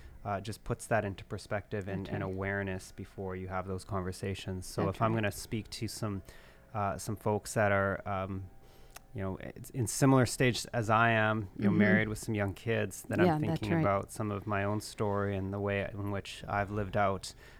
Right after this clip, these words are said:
Speaker 1: uh, our marriage and, and family life, the good, the bad, the ugly.
Speaker 2: Yeah.
Speaker 1: And so is it really just kind of putting that to the fore and just being aware of the fact that could filter or, uh, influence the way I receive someone else and their story?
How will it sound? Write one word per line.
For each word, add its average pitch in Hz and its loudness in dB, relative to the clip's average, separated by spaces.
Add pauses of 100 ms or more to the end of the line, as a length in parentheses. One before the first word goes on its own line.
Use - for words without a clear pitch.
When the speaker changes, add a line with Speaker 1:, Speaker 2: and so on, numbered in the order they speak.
(120)
Speaker 1:
uh, 98 0
our 98 0
marriage 98 0
and, 95 -2
and 95 -6
family 98 0
life, 98 0
the 98 -6
good, 104 -2
the 95 -6
bad, 98 2
the 101 -8
ugly. 104 0
Speaker 2:
Yeah. 165 4
Speaker 1:
And 98 -4 (260)
so 117 0
is 113 4
it 127 6
really 131 6
just 117 2
kind 123 4
of 104 0 (420)
putting 143 6
that 139 6
to - -6
the 120 2
fore 117 6
and 107 2
just 104 -6
being 117 2
aware 107 4
of 107 2
the 107 -2
fact - 0
that 110 0
could - -4
filter 113 0
or, 107 0 (160)
uh, 107 0
influence 110 -2
the 113 -4
way 101 0
I 101 2
receive 101 -4
someone 101 -4
else 98 -2
and 98 -2
their 104 0
story? 143 0